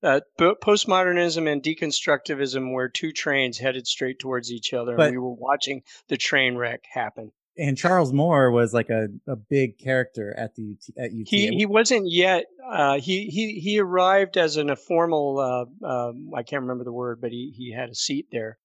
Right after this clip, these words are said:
Speaker 1: just after I left, like, the semester after I left. But he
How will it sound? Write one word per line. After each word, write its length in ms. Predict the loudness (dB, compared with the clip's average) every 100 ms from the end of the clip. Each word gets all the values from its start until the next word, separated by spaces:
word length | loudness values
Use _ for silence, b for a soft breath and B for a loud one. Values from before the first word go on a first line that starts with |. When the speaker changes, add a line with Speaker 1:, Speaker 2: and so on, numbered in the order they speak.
| _ _ 0
Speaker 1:
just 300 | 2 4 4
after 340 | 2 2 2
I 140 | 2 0
left, 300 | -2 -4 -2
like, 160 | -4
the 100 | -4
semester 480 | -8 -4 -4 -4 -10
after 240 | -18 -8 -4
I 60 |
left. 180 | -2 -2
But 120 | -4
he 300 | -4 -6 -8